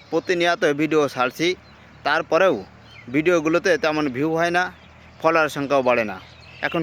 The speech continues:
কি করা যায়? আমি ক্লিয়ারভাবে কিছু কথা বলি, ভিডিওটি একটু লেন্থ হতে পারে, যাদের ধৈর্য আছে তারা ভিডিওটি দেখতে পারেন। আমাদের পেজটি, আমরা পেজটিতে যত সুন্দর ভিডিও আপলোড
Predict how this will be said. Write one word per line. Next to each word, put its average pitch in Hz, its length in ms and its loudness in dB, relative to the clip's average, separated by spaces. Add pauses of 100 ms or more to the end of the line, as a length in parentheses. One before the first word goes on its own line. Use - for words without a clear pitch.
কি 185 120 -4
করা 135 220 0
যায়? 104 200 -4 (640)
আমি 160 240 -2 (460)
ক্লিয়ারভাবে 170 560 2 (240)
কিছু 139 260 -10
কথা 135 260 0
বলি, 117 180 0 (420)
ভিডিওটি 156 420 -2
একটু 180 260 -6
লেন্থ 156 320 0
হতে 147 140 -4
পারে, 131 200 0 (640)
যাদের 139 260 0
ধৈর্য 143 220 0 (120)
আছে 160 120 -2 (100)
তারা 139 160 0
ভিডিওটি 131 360 -2
দেখতে 120 260 -2
পারেন। 101 240 -4 (1500)
আমাদের 175 360 0
পেজটি, 165 380 0 (1000)
আমরা 165 220 0 (560)
পেজটিতে 165 460 0 (140)
যত 147 140 0 (160)
সুন্দর 165 280 -2
ভিডিও 180 240 0 (120)
আপলোড 170 240 -6